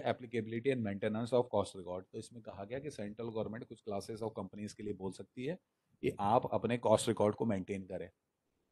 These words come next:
कौन कौन से कॉस्ट रिकॉर्ड को मेंटेन करें? Material, labor और the item of cost। It means कि कॉस्ट शीट बनानी है और कॉस्ट शीट बनाने के लिए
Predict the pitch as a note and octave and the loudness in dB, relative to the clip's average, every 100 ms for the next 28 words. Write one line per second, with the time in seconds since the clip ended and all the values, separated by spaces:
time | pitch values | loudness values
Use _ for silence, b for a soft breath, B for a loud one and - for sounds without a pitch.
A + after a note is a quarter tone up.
0 | _ _ - B2 C3 C3+ B2+ C#3 B2+ B2+ | _ _ 4 4 8 8 8 10 10 10
1 | C3 B2 A#2+ B2 A#2+ A#2 A#2+ A#2+ A#2+ - | 10 10 10 8 8 6 4 4 2 0
2 | A2 G#2 G2+ A#2 C3 A#2+ G#2 B2 E3 B2+ | 0 0 2 4 4 6 4 4 4 4
3 | G#2+ G#2+ G#2 G2+ A2+ C#3 - F#2+ F2 - | 4 4 2 0 -4 -4 -4 -6 -6 -10
4 | _ _ A#2+ A#2 B2 C#3 C#3+ - G#2 - | _ _ -8 0 0 -2 -4 2 4 6
5 | A#2+ G#2+ F#2 G2 C#3 C3 A2+ A2+ - C3+ | 6 6 2 2 2 2 4 4 6 4
6 | G#2 F#2+ G2+ A#2 B2 | 4 4 4 2 4